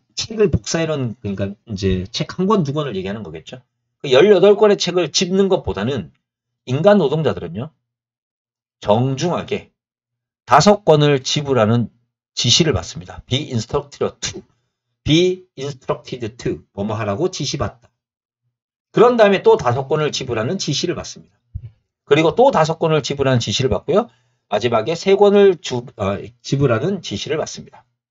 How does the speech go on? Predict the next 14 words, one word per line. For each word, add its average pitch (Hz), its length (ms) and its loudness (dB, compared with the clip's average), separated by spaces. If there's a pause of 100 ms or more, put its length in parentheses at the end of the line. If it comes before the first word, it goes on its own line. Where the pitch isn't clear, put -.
(540)
그러니까 151 180 0
뭡니까? 117 480 -2 (320)
예, 95 220 -2 (260)
일을 147 260 2
갖다가 135 600 2
작은 117 340 0
덩어리로 101 380 0
쪼갠다. 95 760 -4
요게 104 160 -4
되겠죠. 87 400 -8
그죠? 135 300 -6 (260)
예, 73 200 -20 (260)
빈칸이 104 380 -10
되고요. 101 520 -4